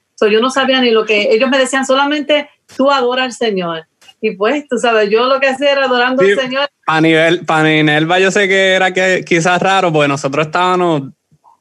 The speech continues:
Speaker 2: como que dando vueltas alrededor de ella, pero también estábamos lejos, porque estábamos usando un, un lente telefoto, que podemos estar bien lejos y,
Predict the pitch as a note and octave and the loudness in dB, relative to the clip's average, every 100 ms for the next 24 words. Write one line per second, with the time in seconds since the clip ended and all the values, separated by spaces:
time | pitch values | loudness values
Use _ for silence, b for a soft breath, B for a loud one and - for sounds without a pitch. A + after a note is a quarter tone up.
0 | - C#3 C3+ B2+ B2+ B2 B2+ D3 E3 E3 | -6 -2 0 0 0 0 0 0 0 2
1 | E3 F3 E3 D#3+ D#3+ D#3+ E3 E3 F3 F#3 | 2 0 -2 -2 0 0 0 0 0 0
2 | E3 D3+ C#3 C3 C3 C3 D#3 E3+ F3 C#3+ | 0 0 -2 -2 -4 -2 -2 0 0 0
3 | C#3 D#3+ D#3 C3+ B2+ B2 B2+ C3 D3+ D#3+ | 0 0 0 -2 -6 -4 -2 0 -2 -2
4 | E3 E3 D#3+ D#3 D3+ D3+ C#3 C#3 C#3+ D3 | -2 0 -2 -2 -2 -4 -6 -6 -2 -2
5 | D#3 D3+ D#3 D3 C#3 C3 C3+ B2+ B2 C#3 | -2 -2 -2 0 0 -2 -2 -4 -4 -2
6 | D#3+ D3 C3+ B2+ B2 A#2+ B2 B2 C3 D3 | -2 -2 -2 -2 -4 -6 -6 -6 -4 -6
7 | D3+ D#3 D#3 D#3+ D#3 E3 E3 D3 C#3 | -4 -6 -2 -2 0 0 0 0 -2